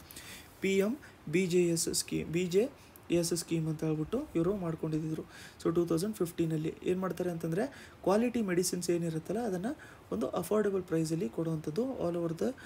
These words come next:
India ಇದನ್ನು implementation ಕೂಡ ಮಾಡ್ತಾ ಇರ್ತಾರೆ. Next luminous object far away ಗ್ಯಾಲಕ್ಸಿಯಲ್ಲಿ ಇರೋವಂಥದ್ದು ಏನಾದರೂ, ಆ, ಜೆಟ್ನ ಇದು radio ಫ್ರೀಕ್ವೆನ್ಸೀಸ್ನ ಎಮಿಟ್ ಮಾಡ್ತಾ ಇದ್ರೆ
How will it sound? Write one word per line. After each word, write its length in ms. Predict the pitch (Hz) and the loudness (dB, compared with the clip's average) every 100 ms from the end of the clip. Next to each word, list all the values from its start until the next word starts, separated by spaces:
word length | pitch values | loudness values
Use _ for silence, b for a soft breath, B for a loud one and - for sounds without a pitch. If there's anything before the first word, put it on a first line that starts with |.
| B B - | B B -4
India 220 | 165 175 | 2 2
ಇದನ್ನು 220 | 165 165 | 2 0
implementation 720 | 202 175 170 160 156 - 156 156 | -2 -4 -4 -4 -4 -6 -6 -4
ಕೂಡ 140 | 220 | -2
ಮಾಡ್ತಾ 320 | 247 196 160 156 | -2 -2 -2 -4
ಇರ್ತಾರೆ. 440 | - - - - - - - - - - - - | -4 -10 -10 -20 -20 -20 -20 -20 -20 -20 -8 0
Next 340 | 208 - 208 214 B B 170 | 0 4 2 0 B B 4
luminous 460 | 202 233 254 247 | 4 6 4 4
object 440 | 196 156 165 - 160 | 4 4 0 0 0
far 420 | - 180 196 202 - | 4 4 4 2 0
away 240 | 175 185 | 2 4
ಗ್ಯಾಲಕ್ಸಿಯಲ್ಲಿ 720 | 165 165 175 170 175 165 170 - | 4 2 2 2 2 4 2 2
ಇರೋವಂಥದ್ದು 600 | 165 160 156 151 165 254 B B B - | 0 0 0 2 4 2 B B B 4
ಏನಾದರೂ, 480 | 196 190 165 175 285 B B B - | 4 4 2 2 0 B B B 0
ಆ, 160 | 165 165 160 | 4 4 2
ಜೆಟ್ನ 480 | 156 196 214 - 202 202 226 - | 4 4 6 2 2 2 -2 -2
ಇದು 320 | 170 185 160 | 2 4 4
radio 320 | 170 185 196 | 4 4 4
ಫ್ರೀಕ್ವೆನ್ಸೀಸ್ನ 540 | 180 175 175 170 170 | 2 -2 -2 -2 -2
ಎಮಿಟ್ 340 | 165 160 180 170 | 0 0 -2 -2
ಮಾಡ್ತಾ 320 | 165 160 160 | -4 -2 -2
ಇದ್ರೆ 320 | 156 160 156 | 0 2 0